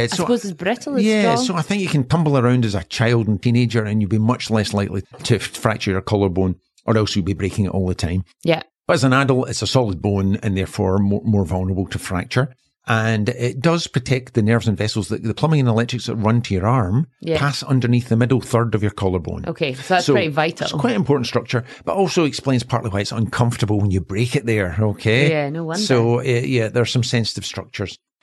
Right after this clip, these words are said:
Speaker 2: Remarkably, if you do break it there as an adult, as some professional cyclists like Lance Armstrong will testify, you can get a plate popped on, it's immediately fixed and stabilised while it's healing, and you can be back in your turbo trainer within twenty-four, <laughs> forty hours.
Speaker 1: No.
Speaker 2: Depending on how mad you are.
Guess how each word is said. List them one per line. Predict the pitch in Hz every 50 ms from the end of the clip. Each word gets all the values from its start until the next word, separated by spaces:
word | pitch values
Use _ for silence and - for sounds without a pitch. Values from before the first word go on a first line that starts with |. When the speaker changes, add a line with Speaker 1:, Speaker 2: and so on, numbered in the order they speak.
| _ _ 147
Speaker 2:
Remarkably, | 143 151 151 151 - 131 113 123 120
if | 110 110
you | -
do | 113 98 190 220
break | 156 147 143 127 -
it | 127 120 120
there | 131 127
as | 117 113
an | 107 113 104
adult, | 117 135 127 135 135 123 120 - -
as | 107 98
some | - - 123 110 104 95
professional | - 110 - 120 117 - - 110
cyclists | - - 123 123 127 123 - 123 107 -
like | 107 98
Lance | 92 104 107 104 -
Armstrong | 107 104 113 120 113 - - 117 107
will | 107 104
testify, | - - 107 107 - - 104 - 120 113 113 113 107 - _ _ _
you | - 117
can | 113 127
get | 113 110 110
a |
plate | - - 165 185 180 -
popped | - 120 117 - - -
on, | 117 110 110 113 110 104 -
it's | - - -
immediately | 170 175 196 156 147 - - 110
fixed | - - 127 110 - - -
and | 101 90
stabilised | - - 123 120 107 120 117 117 113 113 110 - -
while | 104 92 87
it's | 82 - -
healing, | - 127 120 120 120 117 107
and | - 110 107
you | 101
can | 98 - 104
be | 87 87
back | - 107 - - -
in | 113
your | 110 107
turbo | - - - 110 95 113 104
trainer | - - - 107 101 101 101
within | 95 95 92 - 104 98 95 95 - - -
twenty-four, | - - 107 92 104 - 117 107 104
<laughs> | - - -
forty | - - - - 165 120
hours. | 113 113 107 110 117 - -
Speaker 1:
No. | 196 202 202 202 185 170 160 151 139
Speaker 2:
Depending | 135 117 - 110 101 101
on | 95
how | 98 110
mad | 101 95 92 95 110 107 110
you | 123 127
are. | 127 123 113 95 90 87